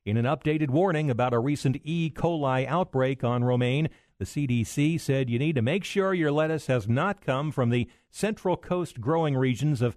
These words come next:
northern and central California. And if there isn't a label telling you where the lettuce came from, don't eat it.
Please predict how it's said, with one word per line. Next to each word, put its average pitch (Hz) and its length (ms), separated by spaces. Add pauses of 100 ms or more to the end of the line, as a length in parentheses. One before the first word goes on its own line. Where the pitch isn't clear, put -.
(240)
northern 156 500
and 117 160
central 143 420
California. 127 840 (380)
And 98 100
if - 80
there 120 160
isn't 160 180
a 147 60
label 143 480
telling 165 360
you 131 140
where 127 160
the 127 100
lettuce 127 280
came 165 260
from, 170 320 (520)
don't 117 240
eat 143 120
it. 85 220